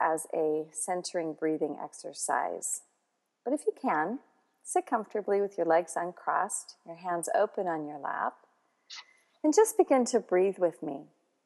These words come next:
As you breathe in through your nose, allow your chest and your belly to fully expand,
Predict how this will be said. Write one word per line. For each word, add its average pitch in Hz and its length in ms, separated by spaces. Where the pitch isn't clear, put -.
As 202 220
you 240 80
breathe 220 300
in 208 220
through 214 200
your 214 160
nose, 180 420
allow 180 200
your 175 180
chest - 560
and 196 140
your 196 100
belly 180 360
to 196 80
fully 202 500
expand, 165 800